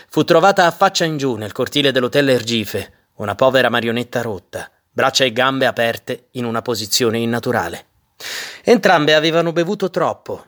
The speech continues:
e si erano allontanate dal loro gruppo di amici corrispettivamente con due uomini, con cui c'erano state effusioni e giochi di sguardi.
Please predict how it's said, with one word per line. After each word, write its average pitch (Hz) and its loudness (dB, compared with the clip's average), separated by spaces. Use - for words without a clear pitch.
e - -8
si - 4
erano 170 4
allontanate 160 2
dal 127 2
loro 139 0
gruppo 147 -2
di 123 0
amici 147 -2
corrispettivamente 180 2
con 160 2
due 190 4
uomini, 107 -2
con 120 -2
cui 143 4
c'erano 143 2
state 139 0
effusioni 127 -2
e 135 -6
giochi 120 0
di 135 -2
sguardi. 107 -6